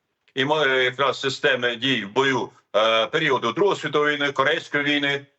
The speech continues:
а це ж широкомасштабні наступи, прориви, от, але великими підрозділами, великими групами, відповідно, застосування бронетехніки. А сучасна війна передбачає, що,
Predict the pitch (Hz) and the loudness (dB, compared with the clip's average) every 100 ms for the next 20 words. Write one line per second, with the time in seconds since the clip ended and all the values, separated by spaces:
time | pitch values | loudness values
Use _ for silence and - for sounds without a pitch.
0 | - 110 - 139 123 - 120 123 120 139 | -4 -4 0 0 0 -2 0 0 0 0
1 | 131 - 143 117 107 143 156 - 139 - | 0 2 2 0 -2 -2 -2 -4 -10 -2
2 | 135 143 156 151 139 123 _ _ - 120 | 0 2 0 -2 -2 -4 _ _ -2 -2
3 | 123 127 123 127 120 - _ 117 151 139 | 0 0 2 2 0 -4 _ -2 -2 0
4 | 135 131 131 120 143 156 135 131 135 147 | -2 -2 -2 0 2 0 -2 0 0 0
5 | 131 123 120 165 160 143 135 131 _ - | 0 0 0 0 0 0 -2 -6 _ -4
6 | 131 135 135 135 131 127 - 147 131 120 | -4 -2 -2 0 0 -2 0 0 0 -2
7 | 117 120 139 156 147 135 131 123 - _ | 0 0 0 -2 -2 -6 -4 -4 -6 _
8 | _ 110 110 117 117 - 131 160 - 143 | _ 0 2 2 0 -4 -2 -2 0 -2
9 | 127 120 127 120 127 143 151 147 - 135 | 0 0 0 -2 0 2 2 0 -2 -2
10 | 127 | -2